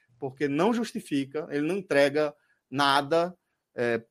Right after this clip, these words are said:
dentro de campo que faça, não, beleza, vale a pena sofrer aqui com esse,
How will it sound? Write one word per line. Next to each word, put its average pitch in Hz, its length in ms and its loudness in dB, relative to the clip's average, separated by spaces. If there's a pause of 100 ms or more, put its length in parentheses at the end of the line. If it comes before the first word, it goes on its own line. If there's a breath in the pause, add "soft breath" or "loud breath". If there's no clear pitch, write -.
dentro 151 540 2
de 151 100 -2
campo 147 560 -4
que 165 300 4
faça, 143 400 4
não, 143 160 2
beleza, 147 340 4
vale 147 240 6
a 170 60 4
pena 147 460 -4
sofrer 147 440 -4
aqui 131 200 -6
com 135 100 -10
esse, 127 420 -10